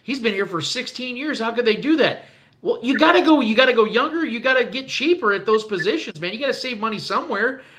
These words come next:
And I think that, yeah, I, I am agree-, I'm agreeing with you. If Butker does not improve this second half of the season, I will entertain that thought, because to me, kickers can be interchangeable, 'cause as J D just alluded to,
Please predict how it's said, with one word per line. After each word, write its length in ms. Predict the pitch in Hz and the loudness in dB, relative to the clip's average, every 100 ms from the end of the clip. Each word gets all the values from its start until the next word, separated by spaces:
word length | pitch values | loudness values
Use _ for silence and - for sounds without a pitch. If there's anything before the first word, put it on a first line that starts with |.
| - | -6
And 120 | 190 | -2
I 100 | 226 | 0
think 260 | 233 269 233 | 0 -4 -6
that, 100 | 226 | -4
yeah, 140 | 247 | 0
I, 280 | 214 247 220 | 2 2 2
I 20 | |
am 160 | 233 233 | 2 0
agree-, 280 | 190 233 254 | -4 -4 -4
I'm 140 | 226 | -6
agreeing 240 | 233 262 233 | -4 -4 -4
with 140 | 170 | -2
you. 200 | 156 147 | -2 -2
If 140 | 156 143 | -2 -2
Butker 440 | 123 208 240 277 | 4 4 4 -2
does 160 | 202 160 | -2 2
not 220 | 185 233 | 4 4
improve 640 | 214 - 349 269 185 165 - _ _ - | -2 2 4 4 2 -4 -10 _ _ -2
this 240 | 196 190 | 0 2
second 280 | 233 240 226 | 0 -2 -4
half 200 | 233 233 | -4 -4
of 80 | 220 | -4
the 80 | 190 | -6
season, 640 | - 302 330 185 160 160 - - _ | -6 0 0 -2 -6 -10 -16 -20 _
I 160 | 196 247 | 4 4
will 300 | 214 311 349 | 0 -4 -4
entertain 420 | 208 170 - 175 | -4 -6 -6 -8
that 160 | 170 175 | -8 -6
thought, 200 | 202 202 | -6 -6
because 240 | 175 202 | -8 -10
to 100 | - | -10
me, 260 | 185 247 311 | -8 -4 -4
kickers 380 | - 254 262 240 | -2 -4 -2 -6
can 300 | - 240 247 | -6 -6 -4
be 100 | 214 | -2
interchangeable, 540 | 214 208 240 277 190 | -2 -2 -6 -4 -4
'cause 160 | 170 165 | -4 -2
as 140 | 190 | -2
J 220 | 156 214 | 2 0
D 120 | 214 214 | 2 -2
just 200 | 220 208 | -4 -2
alluded 340 | 208 311 - | 0 2 2
to, 280 | - 127 | 0 -2